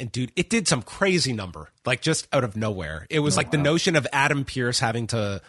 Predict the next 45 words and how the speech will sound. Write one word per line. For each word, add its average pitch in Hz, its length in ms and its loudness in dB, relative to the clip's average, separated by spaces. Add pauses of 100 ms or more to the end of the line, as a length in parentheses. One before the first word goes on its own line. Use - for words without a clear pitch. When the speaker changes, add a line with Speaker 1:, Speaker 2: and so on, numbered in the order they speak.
(120)
Speaker 1:
to 107 120 0
fight. 92 460 0 (240)
Um, 87 340 -2
Speaker 2:
Huh. 113 200 4 (760)
Speaker 1:
as - 140 -4
Speaker 2:
It's - 20 -6
gonna 208 100 2
Speaker 1:
I 196 40 6
was 143 60 4
Speaker 2:
get 131 100 4
awkward 117 340 2
next 120 180 2
time 123 120 4
these 113 160 4
two 123 160 2
call 110 220 4
a 98 40 6
match 101 300 2
together. 90 460 -2 (1200)
Speaker 1:
I'm, 240 480 4 (200)
I'm 196 200 4
wondering 123 680 2
if, - 300 -4
um, 95 600 0 (640)
yeah, 123 260 0
I'm 131 140 2
just 190 160 4
looking 175 240 2
at 151 100 0
the, 139 160 2
at 143 160 2
the 123 80 0
list 117 320 0
here 85 160 -4
of, 90 140 -8
like, 92 240 -2
some, 92 440 0
uh, - 220 -6
the 135 140 2
other 123 240 6
potential 107 420 2
ones. 82 180 -2
Like, 92 200 0
we've 101 160 2
mentioned, 107 600 4